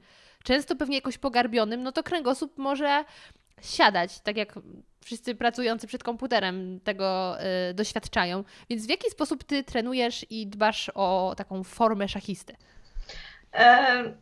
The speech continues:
Speaker 2: <clears throat> no jeśli chodzi o same szachy, no to tak, jak mówiłam, z książek trenujemy i, i te wszystkie trzy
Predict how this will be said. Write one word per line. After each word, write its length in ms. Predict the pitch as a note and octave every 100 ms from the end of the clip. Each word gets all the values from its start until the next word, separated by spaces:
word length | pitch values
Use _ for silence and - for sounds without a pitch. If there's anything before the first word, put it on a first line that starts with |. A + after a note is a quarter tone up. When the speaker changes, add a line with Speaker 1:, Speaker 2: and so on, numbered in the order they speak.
| -
Speaker 2:
<clears throat> 360 | D4+ B3 A3
no 80 | A3+
jeśli 180 | C4 D4
chodzi 160 | D4 C4+
o 60 |
same 240 | C#4 C4+ C#4
szachy, 260 | C4 C4
no 120 | B3 A#3+
to 80 |
tak, 180 | A3 G3
jak 200 | G3+ G3
mówiłam, 320 | G#3+ G3+ F#3+
z 40 | G#3+
książek 340 | A3+ G#3+ G#3
trenujemy 720 | - G3+ G3 G3 G3 F#3 F3+
i, 280 | F#3+ F3 F3
i 40 | F3+
te 100 | F3+
wszystkie 320 | - - F3+
trzy 420 | - - F#3+